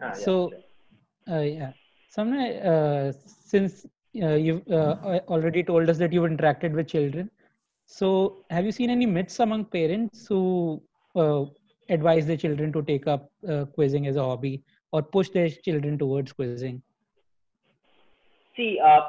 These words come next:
Speaker 1: in many parts of the country, it's still a prevalent belief that quizzing actually helps you crack government exams. Okay, which is to a certain extent true because,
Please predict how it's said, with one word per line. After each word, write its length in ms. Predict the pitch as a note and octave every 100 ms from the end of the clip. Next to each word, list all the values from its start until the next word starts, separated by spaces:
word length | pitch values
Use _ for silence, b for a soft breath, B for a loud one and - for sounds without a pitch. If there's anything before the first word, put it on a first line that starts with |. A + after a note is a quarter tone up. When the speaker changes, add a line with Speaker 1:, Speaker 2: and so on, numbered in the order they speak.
| - - - -
Speaker 1:
in 180 | G3+ F3
many 220 | F3 A3
parts 280 | G3+ G3 G#3
of 140 | G3+
the 80 | G#3
country, 680 | E3 D3 D3 F3+ E3 E3 _ _ -
it's 120 | F#3+ _ -
still 160 | F#3+
a 40 | F#3+ F#3+
prevalent 400 | C3+ E3+ F3+ C#3+
belief 300 | B2+ C3 C3+ -
that 200 | D3 D3 -
quizzing 460 | D#3+ D#3 G3 F#3+ C#3+
actually 320 | C#3+ F3+ F3+ D#3+
helps 240 | C#3+ C#3+ - -
you 360 | F3 F3 E3 - -
crack 300 | D3 C#3+ C#3+ - C#3
government 440 | B2+ - C#3+ C#3
exams. 400 | A#2 G#2+ G#2+ F#2 _ _
Okay, 260 | A2+ - G2 - _ _
which 140 | F#3
is 160 | A3 G3+ - -
to 100 | G#3+
a 100 | G#3
certain 260 | D#3+ G3 F#3+
extent 420 | F#3+ - G#3 G3+ - -
true 240 | G3+ C4 G3+
because, 320 | F#3 G3